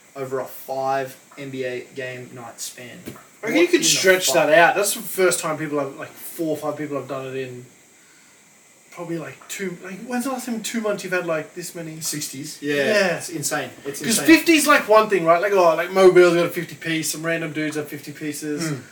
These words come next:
Speaker 2: Sixty's a lot of points, man.
Speaker 1: Yes. Before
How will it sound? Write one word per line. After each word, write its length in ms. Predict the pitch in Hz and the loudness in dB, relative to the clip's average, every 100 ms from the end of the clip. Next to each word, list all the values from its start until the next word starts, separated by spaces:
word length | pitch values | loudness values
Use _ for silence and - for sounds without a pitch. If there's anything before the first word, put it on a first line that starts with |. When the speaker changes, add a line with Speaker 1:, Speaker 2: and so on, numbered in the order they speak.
| - - | -18 -4
Speaker 2:
Sixty's 680 | - - 202 180 - 160 | 0 2 2 0 0 -2
a 60 | 139 | -4
lot 280 | 131 135 131 | -4 -4 -6
of 120 | 127 | -8
points, 320 | 147 135 - | -10 -10 -12
man. 260 | 139 135 131 - | -14 -14 -16 -14
Speaker 1:
Yes. 460 | 147 135 - - - - - | -4 -4 -4 -10 -12 -18 -14
Before 840 | 147 151 170 175 185 185 185 175 | -10 -6 2 8 10 10 8 4